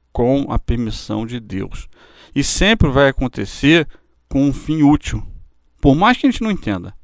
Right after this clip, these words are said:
pode ser que a gente não entenda. E aqui no finalzinho, justamente, ele nos dá uma dica. Exercitar-vos em fazer a distinção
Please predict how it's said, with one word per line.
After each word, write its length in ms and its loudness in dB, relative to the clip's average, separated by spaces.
pode 220 -6
ser 240 -2
que 80 -8
a 60 -2
gente 120 2
não 80 -4
entenda. 380 -2
E 100 4
aqui 380 0
no 120 0
finalzinho, 840 -4
justamente, 1000 0
ele 400 4
nos 240 2
dá 320 0
uma 280 0
dica. 560 -2
Exercitar-vos 1300 0
em 60 -2
fazer 540 0
a 80 0
distinção 1000 -2